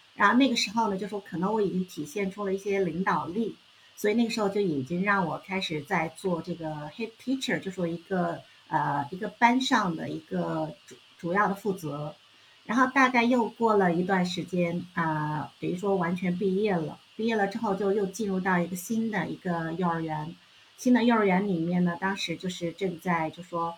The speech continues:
呃，也是做一个 restructure，所以就很幸运，那个时候呢，就，呃，有了一个 assistant 的这种 center manager 的这样的一个职位。呃，在这个职位上呢，那后面的话，基本上我每一次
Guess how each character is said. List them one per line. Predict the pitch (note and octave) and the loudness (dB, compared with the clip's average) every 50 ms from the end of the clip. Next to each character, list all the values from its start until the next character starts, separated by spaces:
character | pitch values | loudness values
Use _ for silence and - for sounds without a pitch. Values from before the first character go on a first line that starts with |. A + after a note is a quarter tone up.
| - - - - | -12 -20 -16 -6
呃， | - D#3+ D3+ D3+ - | -2 -2 0 0 -2
也 | E3 E3+ D#3+ | -4 -4 -4
是 | D#3 - - G3 F#3+ | -4 -4 -2 -2 -4
做 | F3+ - G3+ F#3+ F3 | -4 -2 -2 0 0
一 | D#3+ D#3 | 0 -2
个 | - - F#3+ F3+ E3+ D#3+ | -4 -4 -2 -2 -2 -2
restructure， | D#3+ E3+ - - - - - - G3 G3 G#3 - - - F#3 D#3+ C#3+ - - | -4 -8 -10 -12 -16 -16 -8 -4 -4 -4 -4 -4 -8 -8 -8 -8 -8 -10 -14
所 | - - G#3+ | -10 -6 -4
以 | G#3+ G#3+ G#3+ | -4 -4 -4
就 | A3 G#3+ | -6 -8
很 | - F#3 D#3+ | -6 -6 -6
幸 | - - - - B3 A#3 G#3 | -6 -8 -4 -2 0 0 0
运， | G3 F#3 F3 G3 | 0 0 0 -2
那 | A3+ | -4
个 | G#3+ G#3+ | -4 -6
时 | - - | -8 -6
候 | G3 G3 F#3 | -4 -2 -2
呢， | F3 E3+ | -2 -2
就， | - F#3 F3+ F3 D#3+ - - - - - - | -2 0 0 0 0 -2 -8 -18 -20 -10 -4
呃， | E3 D3+ D3+ D3+ D3+ C#3 - E3 | -2 -2 0 0 -2 -4 -4 -4
有 | D#3+ D3 C#3+ | -4 -2 -2
了 | D3 D3+ D#3 | -2 -2 -4
一 | E3 F3 | -4 -6
个 | E3+ - F#3+ F3 E3+ - | -4 -2 -2 -2 -2 -2
assistant | F3+ F3+ - A3+ A3+ - - - F#3 E3+ D#3 C#3 | -6 -6 -6 -6 -10 -10 -8 -4 -4 -2 -2 -4
的 | D#3 | -6
这 | - - | -10 -12
种 | F3 E3 D3+ | -10 -8 -8
center | D3+ - - F#3+ F#3+ F#3 | -8 -6 -8 -6 -4 -2
manager | F#3+ F#3+ G#3 A3 A#3+ A#3 G#3 F3 D3+ | -2 0 0 0 -2 -2 -2 -4 -4
的 | D3+ | -6
这 | D3 - E3+ | -8 -8 -8
样 | D#3+ D#3+ | -8 -8
的 | D#3 | -8
一 | D3 | -10
个 | - - | -14 -14
职 | - - D3+ D3 | -14 -12 -12 -10
位。 | D3+ D#3+ D#3+ D#3 D3+ - - _ _ _ _ _ _ _ - | -10 -8 -10 -10 -10 -12 -18 _ _ _ _ _ _ _ -4
呃， | F3+ E3 E3 E3 E3 | -2 0 0 -2 -2
在 | - A#3 A#3 | -2 -4 -2
这 | B3 C#4+ | 0 0
个 | B3 A#3+ | 0 0
职 | A#3 - F3+ | 0 0 0
位 | F3+ G#3 G#3+ G#3+ | 0 0 0 -2
上 | - - A3+ G#3 F#3+ F3+ | 0 0 0 0 2 0
呢， | F3 E3+ F3 | 0 0 0
那 | G3 G3 F3+ E3+ D#3 | 2 2 2 2 0
后 | - - - C#4+ B3 G#3 | -2 -2 0 0 2 2
面 | G#3 G3+ G3+ F#3+ F3 | 2 0 0 0 0
的 | F3+ | 0
话， | F#3 F#3 F3 | 2 0 0
基 | F3+ - - B3 | 0 -2 -4 -4
本 | G#3+ F#3 E3 | -2 -4 -2
上 | F3 G3+ F3 F3 F#3 | -2 0 0 0 0
我 | |
每 | G3 G3+ G3 E3 D#3 | 0 0 0 0 -2
一 | C#3+ C3+ D#3 F3 | -2 -4 -4 -6
次 | F3+ - - - B3+ A3 D#3+ B2 | -6 -6 -4 -2 0 0 0 -2